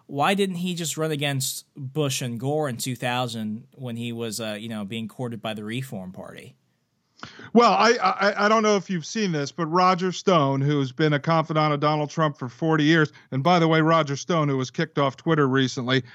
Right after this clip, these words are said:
Speaker 2: retweeted me three days before he was kicked off. Uh, Roger Stone's a very weird character, but
Speaker 1: You
Speaker 2: if
Speaker 1: don't
Speaker 2: you want,
Speaker 1: say.
Speaker 2: but if you want,
Speaker 1: <laughs>
Speaker 2: if, hey, but if, but I,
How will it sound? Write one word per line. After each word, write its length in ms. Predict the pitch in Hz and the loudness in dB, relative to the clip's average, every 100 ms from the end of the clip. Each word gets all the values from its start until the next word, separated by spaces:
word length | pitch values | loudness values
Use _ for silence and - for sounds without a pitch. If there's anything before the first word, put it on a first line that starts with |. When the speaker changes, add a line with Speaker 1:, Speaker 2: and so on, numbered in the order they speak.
| - - | -8 4
Speaker 2:
retweeted 640 | 165 160 - 175 165 135 | 4 4 4 6 6 4
me 180 | 131 123 | 0 0
three 300 | - 208 196 | 0 2 4
days 240 | 180 165 | 4 2
before 380 | 135 135 160 139 | -2 -6 -2 0
he 80 | 131 | 0
was 140 | 117 | -4
kicked 320 | - 139 - | -2 -2 0
off. 280 | 127 113 117 - - - | 2 2 -2 -20 -20 -2
Uh, 140 | 185 190 | 0 4
Roger 340 | 226 247 220 | 4 4 2
Stone's 400 | 196 220 208 170 | -2 -2 -2 -2
a 60 | 151 | -4
very 280 | 135 175 170 | -2 0 0
weird 360 | 156 160 143 | 0 -2 -2
character, 440 | - 151 156 - 113 | -2 0 0 -2 -6
but 380 | 104 160 151 - - | 2 2 2 -4 -2
Speaker 1:
You 120 | 180 | 0
Speaker 2:
if 60 | |
Speaker 1:
don't 240 | 185 220 165 | 4 4 6
Speaker 2:
you 80 | 170 | 4
want, 240 | 214 226 | 6 4
Speaker 1:
say. 280 | 123 104 123 _ _ | 2 -4 -14 _ _
Speaker 2:
but 320 | 151 160 214 | -2 4 6
if 160 | 208 185 | 6 4
you 120 | 190 | 2
want, 300 | 175 214 220 | 4 4 2
Speaker 1:
<laughs> 200 | - 294 | 4 2
Speaker 2:
if, 220 | 214 226 - - - 277 - - - | 4 4 2 -4 -4 -6 -6 -16 -12
hey, 420 | 214 202 180 180 113 - - - | 0 2 2 0 -4 -10 -10 -4
but 160 | 190 180 | 0 2
if, 100 | 170 165 - - | 2 -4 -8 -4
but 140 | 196 | 2
I, 200 | 202 233 | 4 4